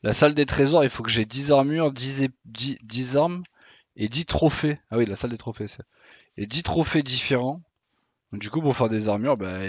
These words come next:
je peux faire des armures en peau de reptile, en peau de, en peau d'animaux, comme, comme les ours. Les pandas aussi, du coup. On en a tué qu'un, mais bon. C'est vrai qu'on en a tué qu'un seul, du coup. Mais bon, c'est pas grave, au moins on en a tué un.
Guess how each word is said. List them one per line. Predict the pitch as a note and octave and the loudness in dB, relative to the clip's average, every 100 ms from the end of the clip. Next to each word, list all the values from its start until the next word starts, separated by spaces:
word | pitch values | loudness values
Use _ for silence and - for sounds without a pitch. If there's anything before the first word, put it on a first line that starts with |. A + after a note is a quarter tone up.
| F#2+ G2 G2 | -6 -6 -6
je | |
peux | - | -8
faire | G2+ | -10
des | G2+ G2+ | -6 -6
armures | G2 G2+ F#2 | -4 -6 -6
en | F#2+ | -8
peau | - G#2+ | -8 -6
de | |
reptile, | G#2 G2 - D3 D#3+ D#3+ B2+ | -6 -6 -6 -4 -4 -4 -6
en | G2+ | -8
peau | G2+ | -10
de, | G2 F#2+ F#2 F#2 _ _ _ _ - _ _ _ _ _ _ | -6 -6 -6 -10 _ _ _ _ -20 _ _ _ _ _ _
en | - | -14
peau | G2 A#2 | -2 2
d'animaux, | A2+ G#2+ G#2+ F3+ | 4 2 0 -2
comme, | - A2 G#2+ | -4 -8 -6
comme | G#2 G2+ | -6 -4
les | G2 G2+ A#2 | -4 -2 0
ours. | G3+ - - - - - - _ _ _ _ _ G#2+ | 0 -2 -10 -10 -10 -12 -16 _ _ _ _ _ -12
Les | G#2 | 0
pandas | B2+ B2 D3+ | 2 4 4
aussi, | D#3+ - D#3 | 2 -2 -8
du | A#2+ | -6
coup. | D3+ D#3+ _ _ _ | -6 -6 _ _ _
On | G2+ | -8
en | G2+ | -6
a | |
tué | G2 A2+ G#2 | -4 -4 0
qu'un, | D3 D#3+ E3+ | 0 0 -2
mais | F#2+ | -8
bon. | F#2+ F#2+ - _ _ _ _ _ _ _ | -8 -10 -14 _ _ _ _ _ _ _
C'est | - | -12
vrai | - | -6
qu'on | G#2 | -6
en | |
a | F#2 | -6
tué | - G#2 | -8 -6
qu'un | - D3 | -4 -2
seul, | - D3 | -2 -4
du | A#2+ | -6
coup. | - C#3 - _ _ _ _ _ _ _ _ _ _ _ _ _ _ _ _ - - _ - | -8 -10 -12 _ _ _ _ _ _ _ _ _ _ _ _ _ _ _ _ -20 -20 _ -14
Mais | G#2+ | -14
bon, | G#2 - | -14 -18
c'est | - - | -20 -20
pas | - - | -18 -18
grave, | - A#2 | -16 -16
au | |
moins | G2+ A2 | -14 -14
on | |
en | G2 | -12
a | F#2 | -12
tué | - | -12
un. | G2 | -12